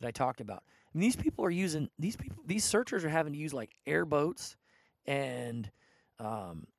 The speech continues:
side-by-sides and various other A T Vs to get back there. I mean, these are, this is some serious, some serious backcountry. Uh, so,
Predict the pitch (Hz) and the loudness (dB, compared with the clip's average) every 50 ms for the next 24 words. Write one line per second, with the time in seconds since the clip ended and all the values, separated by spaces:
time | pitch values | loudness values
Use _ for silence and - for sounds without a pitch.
0 | _ - - - - - 131 135 156 160 147 147 151 156 143 127 - - 143 147 | _ -6 -4 -2 0 2 4 4 4 4 4 2 2 2 0 -2 -2 0 0 2
1 | 151 160 160 165 165 160 135 - - - 127 127 123 117 113 113 101 - - 120 | 2 2 0 -2 -4 -6 -10 -14 -12 -10 -8 -6 -6 -6 -8 -8 -10 -12 -12 -4
2 | 113 135 143 151 151 147 131 - 143 135 135 131 127 143 151 - - 160 147 123 | 0 2 2 2 2 0 -2 -2 -2 -2 -2 -2 -4 -4 -6 -4 -4 -4 -4 -4
3 | 107 131 165 165 123 98 - 127 117 123 104 95 123 131 - - - 95 82 - | -4 -4 -4 -4 -4 -6 -8 -8 -8 -6 -2 -2 -2 -2 -2 -6 -10 -14 -14 -14
4 | - _ _ _ _ _ _ _ _ _ _ _ _ _ - 113 135 147 160 175 | -16 _ _ _ _ _ _ _ _ _ _ _ _ _ -4 0 2 4 4 6
5 | 208 233 208 175 123 - 147 233 240 - 196 160 131 - - 123 113 - - - | 6 6 4 2 0 0 0 0 0 2 0 0 0 -2 -2 -2 -4 -4 -2 0
6 | - 180 185 170 147 135 120 117 117 - - - - _ _ _ _ _ _ _ | 2 4 4 4 2 2 -2 -4 -6 -8 -10 -12 -14 _ _ _ _ _ _ _
7 | _ _ _ _ _ _ _ _ - - - 143 127 - - - - - - 202 | _ _ _ _ _ _ _ _ -10 -4 -2 -2 -2 -2 -2 -4 -2 0 2 4
8 | 208 208 185 160 143 131 120 - - - 131 143 135 - - 127 107 92 - - | 6 6 6 6 4 2 0 -2 0 2 4 4 2 0 -4 -6 -6 -6 -6 -10
9 | 82 71 - _ _ _ _ _ _ _ _ _ _ _ _ _ _ - 120 117 | -12 -14 -16 _ _ _ _ _ _ _ _ _ _ _ _ _ _ -6 -4 -2
10 | 117 117 117 113 110 110 107 104 90 92 - _ _ _ _ _ _ _ _ - | -2 -2 -4 -4 -4 -6 -6 -8 -8 -10 -14 _ _ _ _ _ _ _ _ -20
11 | - - _ _ _ _ - - - 147 131 123 117 110 95 | -20 -20 _ _ _ _ -8 -2 0 2 2 2 2 -2 -6